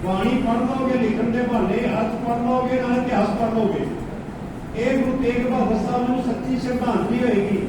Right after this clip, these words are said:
ਇਹ ਉਹਨਾਂ ਨੂੰ ਪ੍ਰਣਾਮ ਹੋਏਗਾ ਅਸਲ ਰੂਪ 'ਚ। ਜਿੱਥੇ ਅੱਜ ਗੁਰੂ ਕਾ ਲੰਗਰ ਹੈ, ਸ਼ਤਾਬਦੀ ਤਾਂ ਮਨਾਈ ਜਾਣੀ ਹੈ।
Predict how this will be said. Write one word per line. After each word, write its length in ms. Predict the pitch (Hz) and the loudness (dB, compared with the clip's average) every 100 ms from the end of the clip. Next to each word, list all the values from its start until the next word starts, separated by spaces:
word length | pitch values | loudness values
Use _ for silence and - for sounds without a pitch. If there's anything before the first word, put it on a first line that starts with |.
| - - - - - - - 208 | -4 -6 -8 -8 -8 -10 -6 -2
ਇਹ 100 | 240 | 2
ਉਹਨਾਂ 240 | 247 262 | 2 2
ਨੂੰ 380 | 262 262 269 254 | 2 2 4 2
ਪ੍ਰਣਾਮ 460 | 233 226 220 254 262 | 2 2 2 4 4
ਹੋਏਗਾ 480 | 202 185 - 131 - - - - - - 240 | 4 4 4 2 -2 -6 -6 -8 -8 -6 -4
ਅਸਲ 260 | 247 269 | 2 2
ਰੂਪ 280 | 254 240 - | 4 2 2
'ਚ। 40 | 220 190 - - - 196 | 2 2 0 -4 -6 -2
ਜਿੱਥੇ 240 | 226 254 | 0 2
ਅੱਜ 80 | 240 | 2
ਗੁਰੂ 400 | 262 - 247 - | 2 2 2 2
ਕਾ 60 | 254 | 2
ਲੰਗਰ 440 | 247 220 214 240 | 2 2 2 4
ਹੈ, 400 | 247 247 - - - | 4 4 2 0 -4
ਸ਼ਤਾਬਦੀ 520 | - 208 208 214 240 | -2 0 0 2 4
ਤਾਂ 60 | 247 | 4
ਮਨਾਈ 280 | 214 208 | 4 4
ਜਾਣੀ 340 | 220 208 180 | 4 6 6
ਹੈ। 40 | 175 | 4